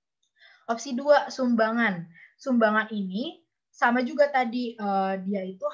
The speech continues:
hanya untuk golongan tertentu. Misalnya kalau lagi ada pembangunan di satu wilayah, berarti ya yang harus bayar sumbangan wilayah itu aja. Pungutan pun sama, pungut, yang dipungut itu hanya yang mendapatkan fasilitasnya secara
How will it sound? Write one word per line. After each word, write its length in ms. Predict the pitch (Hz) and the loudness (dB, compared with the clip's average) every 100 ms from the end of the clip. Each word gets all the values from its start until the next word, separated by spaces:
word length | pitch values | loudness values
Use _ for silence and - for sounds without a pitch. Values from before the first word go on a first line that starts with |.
| 220 | -4
hanya 240 | 202 254 240 | -4 -6 -8
untuk 260 | 220 226 | -10 -10
golongan 380 | 220 220 214 208 | -2 -2 -2 -8
tertentu. 480 | 214 - 240 240 247 | -10 -10 -8 -6 -6
Misalnya 560 | 202 185 190 240 240 240 | -6 -10 -6 -2 -2 -2
kalau 300 | 214 214 220 | -4 -2 -4
lagi 240 | 208 214 | -4 -6
ada 240 | 208 208 | -6 -6
pembangunan 640 | 208 214 202 202 208 233 247 | -6 -6 -6 -6 -6 -6 -6
di 80 | 240 | -6
satu 320 | 226 220 240 | -8 -8 -10
wilayah, 540 | 233 226 226 226 233 | -6 -2 -2 -2 -4
berarti 240 | 196 175 262 | -4 -8 -2
ya 160 | 262 220 | 0 0
yang 80 | |
harus 380 | 202 196 190 190 | -2 -4 -8 -8
bayar 160 | 190 185 | -6 -8
sumbangan 440 | - 170 165 220 285 _ _ _ 208 | -8 -20 -12 -10 -10 _ _ _ -2
wilayah 380 | 190 180 185 202 | -2 -2 -4 -10
itu 160 | 190 190 | -14 -12
aja. 480 | 190 214 202 175 185 _ _ _ | -10 -8 -6 -8 -12 _ _ _
Pungutan 480 | 226 220 214 208 196 | -4 -4 -2 -2 -2
pun 160 | 240 311 | -4 -6
sama, 520 | 269 240 233 202 196 | -4 -2 -2 -4 -6
pungut, 320 | 202 196 196 196 | -8 -6 -6 -4
yang 200 | 202 202 | -4 -4
dipungut 400 | 208 196 196 196 | -6 -6 -6 -6
itu 160 | 180 285 285 | -8 -8 -6
hanya 200 | 196 233 | -6 -6
yang 260 | 247 247 311 - _ _ _ _ - | -4 -4 -6 -10 _ _ _ _ -8
mendapatkan 640 | 220 202 196 196 240 262 | 0 0 0 -6 -6 -6
fasilitasnya 680 | 233 226 202 196 185 185 226 | -6 -8 -8 -8 -10 -12 -12
secara 400 | 240 233 185 202 | -12 -16 -14 -12